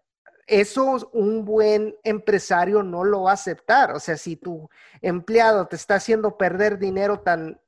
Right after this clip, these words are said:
drásticamente, dices, bueno, no me conviene,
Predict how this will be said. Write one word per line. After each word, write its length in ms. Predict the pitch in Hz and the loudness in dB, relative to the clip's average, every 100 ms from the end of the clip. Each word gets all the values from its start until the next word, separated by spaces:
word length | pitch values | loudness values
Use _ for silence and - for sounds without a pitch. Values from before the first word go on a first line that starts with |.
| _ | _
drásticamente, 1300 | - 165 180 180 - 202 190 190 185 160 - 180 196 _ _ _ _ _ _ | -4 2 2 2 -6 -2 -2 -2 -4 -6 -6 -6 -6 _ _ _ _ _ _
dices, 380 | - - 123 131 | -20 -18 -18 -18
bueno, 680 | 127 120 160 143 190 190 131 | -20 -20 -6 0 2 2 -4
no 180 | 131 123 | -6 -4
me 220 | 170 - | -4 0
conviene, 840 | 214 208 185 180 175 180 220 233 | -2 -2 -4 -4 -2 0 0 -2